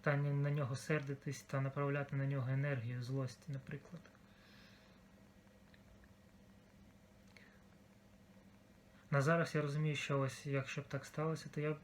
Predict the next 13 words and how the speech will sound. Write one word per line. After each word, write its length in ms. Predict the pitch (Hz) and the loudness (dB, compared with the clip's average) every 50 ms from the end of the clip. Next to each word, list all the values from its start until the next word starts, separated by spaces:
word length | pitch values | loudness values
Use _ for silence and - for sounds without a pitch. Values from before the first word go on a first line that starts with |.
| - - - | -12 -6 -2
я 220 | 175 156 165 175 180 | 2 4 6 4 4
зараз 300 | 180 262 262 233 196 143 | 4 2 2 2 2 0
вже 200 | 139 135 147 147 | 0 0 0 0
можу 340 | 151 160 156 139 131 135 | 2 2 2 2 2 0
взяти 300 | 131 131 147 139 135 - | 0 0 0 0 0 0
відповідальність 800 | 135 131 131 - 139 139 139 139 175 185 208 202 175 147 135 - - - | -2 -2 -2 -2 -2 0 0 2 2 4 4 4 2 0 -2 -6 -8 -4
та 320 | - 139 135 135 135 131 - - - - - - - - - - - - - - - - - - - - | 0 0 2 2 0 0 -4 -8 -14 -20 -20 -18 -18 -18 -20 -20 -20 -20 -20 -20 -20 -20 -20 -6 -2 0
змінити 560 | 151 131 131 151 160 165 180 180 180 160 143 | 0 2 4 6 6 6 6 4 4 2 2
сам 280 | - - 160 160 165 | 2 4 2 4 2
все, 220 | 160 - - 156 143 | 0 -2 -2 -2 -2
що 180 | - - - | -2 -2 -4
я 60 | 147 135 | -4 -4
хочу, 460 | - - 156 143 139 - - 170 | -4 -4 -6 -6 -6 -6 -10 -10